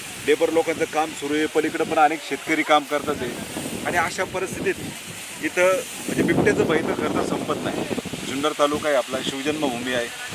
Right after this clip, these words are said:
आणि सगळेजण घाबरून या ठिकाणी काम करते. आपण पाहतो प्रत्येक लेबरची परिस्थिती कशी. तर मग अशी महिला भगिनी सांगत होत्या, "सर, आमची लेकरं तिकडे लहान लेकरं झोपते." ह्या गोष्टी संदीप भाऊ वाईट वाटतं की लहान लेकरांना घेऊन खरं तर हे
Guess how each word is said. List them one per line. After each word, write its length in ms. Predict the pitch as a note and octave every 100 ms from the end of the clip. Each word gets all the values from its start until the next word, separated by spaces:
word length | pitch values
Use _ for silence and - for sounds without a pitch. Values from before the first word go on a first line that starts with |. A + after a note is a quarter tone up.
| - - -
आणि 260 | D3+ F3+ F3+ - - - - -
सगळेजण 380 | D3 - G3 F3+
घाबरून 440 | A#2+ B2+ F#3 E3 - -
या 380 | - - - -
ठिकाणी 220 | - -
काम 300 | - D3 D3+
करते. 220 | D3+ D3 D3
आपण 240 | C#3 -
पाहतो 280 | D3 D3+ D#3
प्रत्येक 340 | - - -
लेबरची 340 | C#3 C#3+ D3+ D#3
परिस्थिती 500 | C#3 C3 A2+ - A2
कशी. 140 | - - - - - - - -
तर 60 |
मग 140 | C3+ D3
अशी 140 | -
महिला 240 | C3+ C#3 C#3+
भगिनी 280 | A#3 C#3
सांगत 320 | B2+ A2+ B2 -
होत्या, 500 | B2+ - - - A#2+
"सर, 160 | C3
आमची 300 | C3 B2 -
लेकरं 240 | B2+ B2+ C3+
तिकडे 360 | C3+ B2 B2+
लहान 200 | B2+ B2 A#2 A2 A#2
लेकरं 240 | - A#2+
झोपते." 320 | G2+ - - - - - - - - -
ह्या 160 | - -
गोष्टी 280 | C3+ B2 -
संदीप 260 | A#2 A#2
भाऊ 140 | A#2 A2+
वाईट 200 | A#2 A#2
वाटतं 760 | G#2+ - A2 - - - -
की 100 | -
लहान 180 | A#2+ B2
लेकरांना 380 | A#2+ - B2+ B2+
घेऊन 280 | A2 A2+ C3 - - -
खरं 180 | - -
तर 80 | B2+ - - - - - -
हे 240 | A2+ A#2